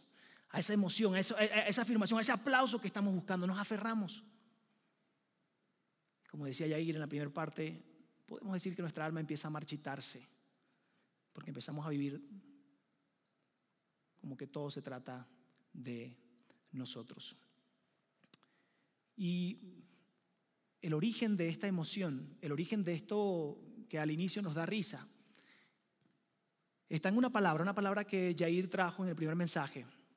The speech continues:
Y de hecho lo conectó de esta manera que me, me gustó mucho. Él decía,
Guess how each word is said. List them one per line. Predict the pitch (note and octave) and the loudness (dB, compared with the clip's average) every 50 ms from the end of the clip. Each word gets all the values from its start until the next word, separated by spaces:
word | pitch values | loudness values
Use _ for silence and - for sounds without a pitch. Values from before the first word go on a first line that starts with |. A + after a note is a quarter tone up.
| _ _ _ _ _ _ _ _ _ _ _ _ _ - - | _ _ _ _ _ _ _ _ _ _ _ _ _ -14 -6
Y | E3 | -2
de | C#3+ D3 | 0 0
hecho | D3 - F#3 | 2 2 0
lo | E3+ D#3+ | 0 0
conectó | D#3+ D3 D3 B2 - D#3 | 0 -2 -2 -2 -2 -2
de | D#3 | -2
esta | D3+ - F3 | -2 -2 -2
manera | D#3 D#3 E3 D#3+ D#3 C#3+ | -2 0 0 0 -2 -2
que | - D3 | -4 -4
me, | C#3+ C#3 C3+ B2+ - - | -4 -4 -4 -6 -6 -6
me | C3+ | -6
gustó | C3 B2+ B2+ C#3 E3 | -6 -6 -4 -4 -2
mucho. | E3+ F3 F3 D3+ - C#3 | -2 0 -2 -2 -4 -6
Él | C#3 D3 | -6 -4
decía, | D#3 D3+ - E3+ E3 E3+ | -4 -2 -2 -2 -2 -2